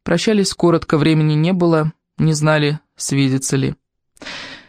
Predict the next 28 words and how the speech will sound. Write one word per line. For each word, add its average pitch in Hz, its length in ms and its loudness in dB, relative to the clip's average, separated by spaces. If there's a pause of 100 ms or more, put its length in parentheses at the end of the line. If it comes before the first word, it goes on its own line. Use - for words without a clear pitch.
Эвакуацию 247 460 0
они 220 140 2
жили 262 220 0
в - 80 -6
Ташкенте, 180 840 0 (180)
тепло 226 420 0
и 170 80 4
даже 139 280 0
довольно 143 400 0
сытно. 190 500 -2 (440)
Тётя 202 280 -2
Люба 180 140 2
работала 165 380 2
учителем 165 460 0
в 160 60 -4
школе, 156 320 0
потихоньку 170 540 0
потрошила 156 600 0
семейные 147 560 0
узлы. 180 380 -2 (880)
Жили 262 300 2
они 240 220 4
у 247 60 0
пожилой 208 380 0
бездетной 175 640 2
женщины, 180 560 0
тоже 143 400 0
русской. 170 540 0